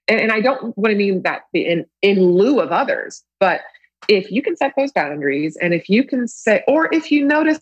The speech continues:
that person who's maybe, they're asking a little too much of you and wanting too much of your time, where, you know, you have to be like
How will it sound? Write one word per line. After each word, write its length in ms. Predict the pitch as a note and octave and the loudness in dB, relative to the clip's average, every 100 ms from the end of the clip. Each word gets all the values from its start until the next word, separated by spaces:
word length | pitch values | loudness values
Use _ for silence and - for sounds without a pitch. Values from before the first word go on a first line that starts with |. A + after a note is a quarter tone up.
| - | -2
that 180 | F#3 - - | -2 -2 -4
person 400 | D3+ - D3+ D#3 - | -4 -4 -8 -8 -2
who's 200 | A3 F#3+ | 0 2
maybe, 460 | G3+ A#3 A3+ G#3+ G#3 _ _ _ _ _ _ _ _ _ _ - | 2 2 4 2 0 _ _ _ _ _ _ _ _ _ _ 2
they're 200 | G4+ - | 2 2
asking 400 | C4+ D#4 C#4 C4+ | -2 -4 -4 0
a 40 | |
little 180 | B3+ B3+ | 0 0
too 240 | - C#4+ | -2 0
much 260 | B3 D4 - | 0 0 -2
of 140 | G3+ C#3 | -2 0
you 160 | C3+ | 0
and 160 | E3 F#3 | 0 0
wanting 240 | A3+ G#3+ | 0 0
too 220 | - C4 G#3+ | 0 0 2
much 260 | G3+ - | 0 -2
of 140 | A#3+ D#3 | -2 0
your 160 | D3+ - - - | 0 -4 -12 -4
time, 460 | D3 C#3+ C#3 D3 _ _ _ _ _ - | 0 0 -2 -6 _ _ _ _ _ 2
where, 500 | G#3+ A3 G#3+ G#3 - _ - | 2 4 2 -2 -8 _ -2
you 120 | D#4 | 2
know, 120 | D4 | 4
you 180 | C4 D4 | 4 2
have 100 | C#4+ | 0
to 80 | C#4 | 0
be 180 | C4 B3+ | 0 2
like 240 | A#3+ A3 | 0 -2